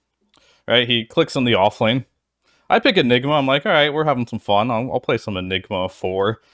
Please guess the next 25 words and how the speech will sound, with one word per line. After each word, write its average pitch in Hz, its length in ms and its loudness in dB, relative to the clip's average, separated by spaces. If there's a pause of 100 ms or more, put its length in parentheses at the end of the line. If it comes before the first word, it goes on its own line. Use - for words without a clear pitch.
(120)
He's 127 200 -8
playing 107 260 0
off 98 320 0
lane 113 320 -2 (280)
<laughs> 214 120 4 (920)
Alchemist, 113 580 0
right? 107 260 2 (520)
He 147 100 -2
goes 151 200 2
Greevil's 123 460 -2
Greed 113 320 -2
level 110 240 2
one, 104 380 0 (500)
you 98 100 -8
know, 104 240 -2
in 110 80 -6
the 98 80 -2
off 101 280 2
lane 104 120 -2
Alchemist. 101 680 -6 (140)
I'm 117 120 0
playing 113 200 -2
Enigma. 104 340 -2
I 107 100 2
denied. 98 540 -2